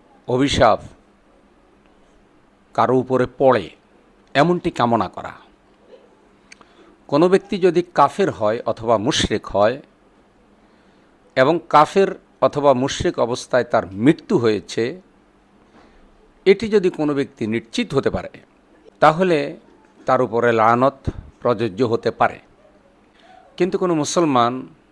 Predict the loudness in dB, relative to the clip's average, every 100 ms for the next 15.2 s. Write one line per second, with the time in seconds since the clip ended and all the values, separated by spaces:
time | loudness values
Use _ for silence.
0 | _ _ _ _ -14 -2 0 2 2 0
1 | 0 0 2 4 4 4 2 -8 -8 -10
2 | _ _ _ _ 0 4 6 4 -2 -4
3 | -4 -4 -4 -4 -6 -6 -6 -2 0 -2
4 | -6 -6 -6 -4 -6 -8 -10 -12 _ _
5 | _ _ _ _ _ _ _ _ _ _
6 | _ _ -2 2 2 0 -2 -4 -4 0
7 | 2 2 2 -2 -2 -2 0 0 -2 _
8 | _ _ -2 0 0 -2 -2 0 0 0
9 | -2 -6 _ _ _ _ _ _ -8 -6
10 | -2 -2 2 0 -2 -12 _ _ _ _
11 | _ _ _ _ -20 2 4 6 4 0
12 | -4 -8 -4 2 2 4 2 0 -2 -2
13 | -4 -2 0 -2 -6 _ _ _ _ -4
14 | 0 2 2 2 2 0 -6 -8 -6 -8
15 | -10